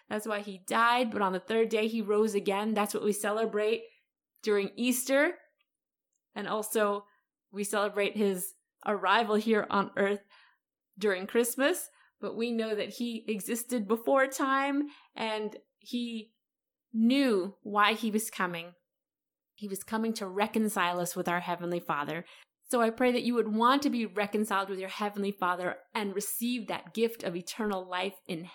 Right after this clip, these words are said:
heaven. You don't want to miss out. And so let me pray for you. Father God, I thank you, Lord. I thank you, Father, that you love us and that you want to spend eternity with us in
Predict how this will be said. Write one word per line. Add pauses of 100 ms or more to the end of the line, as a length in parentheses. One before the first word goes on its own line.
(140)
heaven. (300)
You (100)
don't
want
to
miss
out.
And
so (400)
let
me
pray
for
you. (460)
Father
God,
I (140)
thank
you,
Lord.
I (100)
thank
you,
Father, (420)
that
you (260)
love
us (280)
and
that
you
want
to
spend
eternity
with
us (140)
in